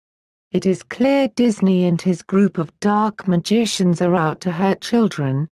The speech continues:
introduce dark magic into the household, and bring about the continued plan of population mind control.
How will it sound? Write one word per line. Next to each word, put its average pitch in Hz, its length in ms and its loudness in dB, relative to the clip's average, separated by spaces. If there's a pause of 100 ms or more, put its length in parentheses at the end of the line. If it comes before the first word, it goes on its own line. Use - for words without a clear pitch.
(140)
introduce 208 720 0
dark 202 440 -2
magic 196 540 0
into 156 240 -2
the 165 140 -2
household, 147 960 -4 (240)
and 165 180 2
bring 175 260 2
about 165 320 -2
the 175 120 -6
continued 175 800 0
plan 196 320 2
of 175 180 -2
population 190 880 2
mind 185 400 2
control. 156 840 -2